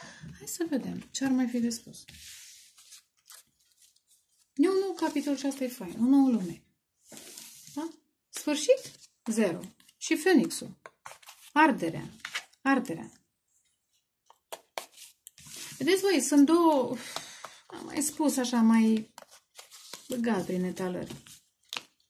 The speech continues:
mesaje. Poate că ar trebui o înregistrare specială. Sunt două tipuri de curățare.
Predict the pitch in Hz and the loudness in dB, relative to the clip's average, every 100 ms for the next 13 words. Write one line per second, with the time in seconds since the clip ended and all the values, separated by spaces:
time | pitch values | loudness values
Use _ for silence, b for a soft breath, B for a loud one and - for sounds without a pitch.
0 | - - - - 185 - 180 - - _ | -20 -20 -14 -6 -6 -4 -6 -8 -14 _
1 | _ _ _ _ _ - _ _ - - | _ _ _ _ _ -20 _ _ -20 -20
2 | _ - B B B B B B B - | _ -20 B B B B B B B -20
3 | _ _ - 226 196 196 208 214 202 220 | _ _ -6 -2 -2 -2 -2 -2 0 0
4 | 208 196 196 202 233 - - 214 - - | 0 -4 -4 -6 -10 -14 -16 -16 -16 -6
5 | 233 220 202 214 226 202 202 - 185 - | 0 0 0 -2 -2 -4 -4 -4 -6 -4
6 | 196 185 185 220 233 294 226 240 226 196 | -6 -4 -2 2 4 4 0 -2 -4 -6
7 | 190 185 180 175 175 - - - 226 202 | -2 -2 -2 -4 -6 -8 -12 -16 -8 -4
8 | 185 - 180 - | -4 -4 -8 -8